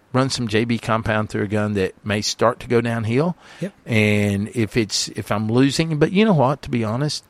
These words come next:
Speaker 1: I get more barrel life. Uh, the seven point eight twist lasted fourteen thousand five hundred rounds.
Speaker 2: Wow.
Speaker 1: Uh, and it's a three oh eight.
Speaker 2: Yep.
Speaker 1: Uh, I've not shot out my three thirty-eight yet.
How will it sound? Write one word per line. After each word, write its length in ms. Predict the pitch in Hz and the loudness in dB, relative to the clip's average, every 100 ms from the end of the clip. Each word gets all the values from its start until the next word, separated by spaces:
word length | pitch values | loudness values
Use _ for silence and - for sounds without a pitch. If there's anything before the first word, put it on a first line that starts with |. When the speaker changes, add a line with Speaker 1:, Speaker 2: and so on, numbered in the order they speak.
| _ | _
Speaker 1:
I 80 | - | -6
get 160 | 131 - | -4 -4
more 220 | 185 131 | -4 -4
barrel 300 | 123 110 104 | -2 -2 -2
life. 320 | 101 101 - _ _ _ _ _ - - | -2 -4 -6 _ _ _ _ _ -20 -10
Uh, 180 | 101 110 | -6 -4
the 220 | 101 107 | -2 -2
seven 300 | 101 - 147 | 0 0 0
point 180 | 131 131 | 0 0
eight 180 | 123 139 | 0 -2
twist 320 | - 127 120 | -2 -2 -2
lasted 380 | 92 104 - 110 | -2 -2 -2 -8
fourteen 380 | - 127 - 123 | -6 -6 -4 -4
thousand 380 | 113 110 107 107 | 0 -2 -2 -2
five 220 | 98 104 | 0 0
hundred 180 | 113 107 | 0 -2
rounds. 340 | 92 98 - - - 165 | -2 -6 -10 -16 -12 -6
Speaker 2:
Wow. 320 | 156 139 113 | -4 -6 -4
Speaker 1:
Uh, 380 | 113 107 101 98 | 2 2 2 0
and 200 | 110 117 | 2 2
it's 140 | 117 - | 2 0
a 80 | 107 | -2
three 260 | - 113 | 2 2
oh 140 | 107 95 | 4 2
eight. 180 | 98 - - | -2 -8 -10
Speaker 2:
Yep. 160 | 175 170 - | -8 -8 -2
Speaker 1:
Uh, 460 | 110 98 95 90 90 - _ - | 2 4 2 0 -2 -8 _ 0
I've 180 | 110 107 | 0 2
not 280 | 104 104 - | 0 -2 0
shot 240 | 110 110 | 4 6
out 180 | 110 104 | 4 0
my 120 | 95 | -4
three 200 | 90 92 | -4 -6
thirty-eight 520 | 90 87 85 82 95 - | -4 -4 -4 -4 -6 -8
yet. 280 | 95 98 | -6 -6